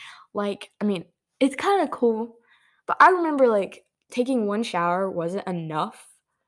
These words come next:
to get the stink waves and the flies away from me, and I was just like, "My gosh, I only have, like, thirty minutes a day. Why do I have to do this?" <laughs>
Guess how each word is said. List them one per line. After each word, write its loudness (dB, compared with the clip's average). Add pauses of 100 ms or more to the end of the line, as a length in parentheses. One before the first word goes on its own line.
(600)
to -4
get -2
the -6
stink -8
waves -4
and -6
the -8
flies -2
away -2
from -6
me, 0
and -2
I -2
was 0
just -12
like, -10 (140)
"My 2
gosh, -2
I -6
only -2
have, -14
like, -12
thirty 2
minutes -4
a -6
day. -14 (460)
Why 0
do 8
I 8
have -4
to -6
do -4
this?" -12
<laughs> -16